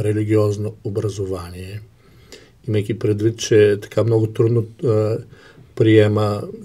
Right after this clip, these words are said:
майката на, на Борис Мария Луиза, която била ревностна католичка, Мария Луиза Пармска, ревностна католичка, това, а, православие, което има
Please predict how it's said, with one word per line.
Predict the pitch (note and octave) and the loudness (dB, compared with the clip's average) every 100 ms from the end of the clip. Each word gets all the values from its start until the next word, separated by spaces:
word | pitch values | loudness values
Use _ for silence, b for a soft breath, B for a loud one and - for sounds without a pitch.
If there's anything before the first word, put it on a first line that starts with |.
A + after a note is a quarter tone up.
| - - | -20 -6
майката | D#3 A2 G2+ G2 G#2+ G#2 | -2 0 -2 -4 -6 -4
на, | G2 G2 G#2 - _ b b b b b b b b _ | -6 -8 -10 -16 _ b b b b b b b b _
на | A2 G2 G2 G2+ - | -4 -2 -2 -6 -6
Борис | - A2+ A2 A2 A2+ A2 | -2 2 4 4 2 2
Мария | A2+ A2 A2+ | 2 4 4
Луиза, | A2 A2 G#2+ G2+ A2 A#2+ B B B | 4 4 2 2 -2 -4 B B B
която | B2+ G#2+ G#2+ | 2 2 2
била | A2 A2 G#2+ | 2 4 6
ревностна | A2 A2 G#2+ - | 4 4 2 -2
католичка, | G#2 G#2+ A2+ A2 G#2+ - B2 G#2+ - | -2 0 2 0 -2 -4 -4 -4 -6
Мария | C3 G#2+ A2 | -4 -2 0
Луиза | G#2+ G2+ | -2 -2
Пармска, | G#2+ G#2 G#2 G#2+ - A#2 G#2+ - F#3 | -4 -2 -2 -2 -4 -6 -8 -10 -6
ревностна | B2+ A2 A2 G#2+ G2 | -2 0 0 -2 -6
католичка, | - G#2+ G#2 - | -4 -4 -4 -6
това, | - G2+ G2+ F#3+ b b b b _ | -6 -2 -2 -4 b b b b _
а, | A#2 G2 G2+ G#2 - _ - _ | -6 -6 -6 -8 -14 _ -20 _
православие, | A#2 G#2+ G2+ - G#2+ G2+ G2 G#2 | 0 2 2 0 0 2 0 0
което | G2 G#2+ G2 - | 0 -2 -2 -4
има | G2+ G2+ | -6 -6